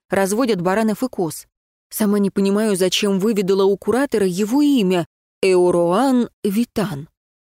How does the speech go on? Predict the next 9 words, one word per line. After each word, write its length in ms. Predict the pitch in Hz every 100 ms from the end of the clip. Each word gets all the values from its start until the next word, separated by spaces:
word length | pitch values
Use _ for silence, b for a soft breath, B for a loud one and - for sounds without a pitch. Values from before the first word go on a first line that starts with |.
| _ _
За 220 | 185 185 214
ужином 420 | 247 220 208 202
услышала, 500 | 196 240 262 220 202
что 200 | - 202
парни 400 | - 277 240 196
переименовали 760 | - 220 220 214 214 220 277
его 320 | 233 190 214 269
в 120 | 247
Рона. 400 | 254 190 165